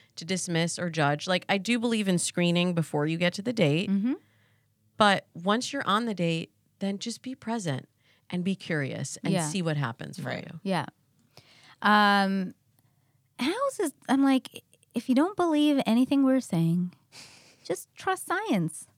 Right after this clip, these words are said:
Speaker 3: <laughs>
Speaker 2: which
Speaker 1: Science.
Speaker 2: says every action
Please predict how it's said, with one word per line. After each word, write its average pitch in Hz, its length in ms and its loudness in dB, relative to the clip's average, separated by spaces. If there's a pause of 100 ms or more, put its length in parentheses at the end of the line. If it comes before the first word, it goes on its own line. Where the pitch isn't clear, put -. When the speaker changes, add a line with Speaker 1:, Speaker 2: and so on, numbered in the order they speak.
(180)
Speaker 3:
<laughs> 240 540 0
Speaker 2:
which 247 280 2 (140)
Speaker 1:
Science. 165 160 -10
Speaker 2:
says 240 540 2 (880)
every 240 400 0
action 226 640 -2